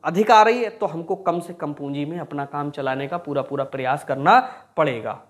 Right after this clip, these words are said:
ठीक है, और नंबर छठा, व्यवसाय की आय। व्यवसाय की आय का सीधा सा मतलब है कि हम, आ, बिजनेस में कितनी अर्निंग कर सकते हैं, कितनी इनकम कर सकते हैं,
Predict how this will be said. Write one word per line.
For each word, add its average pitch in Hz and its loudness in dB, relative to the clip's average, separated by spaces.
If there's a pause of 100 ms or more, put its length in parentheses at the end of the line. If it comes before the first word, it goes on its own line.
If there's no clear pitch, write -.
(180)
ठीक 233 -8
है, 320 0 (320)
और 127 -2
नंबर 180 0
छठा, 185 -2 (800)
व्यवसाय 156 2 (1400)
की 175 2 (340)
आय। 131 -10 (340)
व्यवसाय 190 4
की 254 0
आय 202 2
का 214 -2
सीधा 226 -2
सा 240 -2
मतलब 170 -2
है 120 -8 (280)
कि 240 0
हम, 247 -2
आ, 170 4
बिजनेस 175 0
में 240 0 (100)
कितनी 262 4
अर्निंग 196 2
कर 170 0
सकते - -8
हैं, 120 -12
कितनी 254 0
इनकम 220 0
कर 180 2
सकते 147 -6
हैं, 113 -12